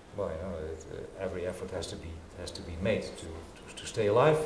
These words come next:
and to, let's say, to grow. That, uh, there's no doubt about it. But let me, that takes two minutes, I guess, but let me give you an example that also will satisfy the three, quite the, the, the, the three of, the three of you, hopefully.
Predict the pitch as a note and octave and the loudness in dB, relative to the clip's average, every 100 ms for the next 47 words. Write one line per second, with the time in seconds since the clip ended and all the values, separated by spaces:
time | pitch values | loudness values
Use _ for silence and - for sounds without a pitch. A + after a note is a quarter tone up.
0 | - - - - - - G#2+ G2 F#2+ F#2+ | 0 -8 -14 -14 -14 -6 0 0 0 0
1 | F#2 F#2 F#2+ F2+ - F#2+ G#2+ G2+ - - | 2 0 0 0 -2 -2 8 10 10 4
2 | - G2 F#2 F#2+ F2+ F2 F#2+ F#2 D#2+ D2+ | -2 -2 0 -2 -2 -4 0 0 2 -2
3 | - D2+ C#2 C#2 - - - - - - | -4 -6 -6 -6 -10 -14 -16 -16 -16 -16
4 | - - - G#2+ G2+ B2 A#2+ A2 A2 A2 | -16 -16 -10 -6 4 6 6 2 0 -2
5 | G#2 G2+ - A2+ F#2+ - - - - - | -2 -2 0 2 2 -2 -8 -12 -16 -16
6 | - - A2+ G2+ F#2+ F2 F2+ E2 F#2 - | -16 -8 0 6 6 6 2 0 0 0
7 | G2 F#2+ G#2+ G#2 G2 A#2 A2 G2 F2+ - | 0 0 0 -2 -2 -2 0 2 2 2
8 | A#2 G#2+ G2 F#2 F#2 A#2 G#2+ G#2 G2+ F2 | 4 4 6 4 2 0 0 0 2 0
9 | E2+ - F2 - - F2 E2 E2 - - | 0 0 0 0 0 2 2 -2 -8 -10
10 | - - E2+ D#2+ G#2 G2 F2+ - - - | -10 -6 -6 -4 0 2 2 0 -8 -10
11 | - - G2 F#2+ F2+ F2+ - - - - | -8 2 2 2 -4 -6 -6 -8 -8 -4
12 | G#2 F#2+ - - G2+ F#2 E2 E2 D#2 - | 2 2 2 -2 0 0 0 -4 -6 -8
13 | - - - - - - - - - G2 | -10 -10 -10 -10 -6 -2 -2 -2 2 4
14 | F#2+ - | 4 2